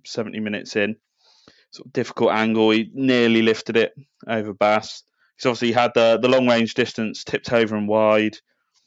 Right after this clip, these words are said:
And then, you know, in extra time, helping Swindon push for the win. I, I just think over the course of a ninety minutes for a right winger, you know, wide forward, whatever you wanna call it, he, he has had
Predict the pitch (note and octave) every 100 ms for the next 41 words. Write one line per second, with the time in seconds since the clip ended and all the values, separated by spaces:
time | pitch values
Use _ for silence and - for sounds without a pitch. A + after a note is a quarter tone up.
0 | _ - A#2 A2 G#2+ G#2+ A2 _ _ _
1 | _ _ _ - A2+ F#2 F2+ A#2+ A2 G#2
2 | - - A2 G#2 G2+ _ _ _ _ _
3 | - G2+ G#2+ - A2 G#2 G2+ G#2+ - G#2+
4 | G2+ G#2 G2+ _ _ _ _ _ _ -
5 | C3 E3+ E3+ F#3 - E3 - _ _ -
6 | F3 F3+ E3+ D#3+ D3+ - F3 D#3 C#3 C#3
7 | C#3 A2 B2+ A#2 G#2 _ - - - -
8 | C#3+ B2 A#2+ C3 A#2+ B2 B2 A#2+ A2+ A2
9 | G2+ _ _ _ _ B2+ A#2 _ A#2+ A2+
10 | G2+ B2+ A2+ - A#2+ G#2+ A2 A2 A2+ A#2
11 | A2+ G#2 B2 A2+ G#2 _ _ _ _ _
12 | - _ _ G3 F3 D3+ - G3 F#3+ C3
13 | A#2 C#3+ A#2+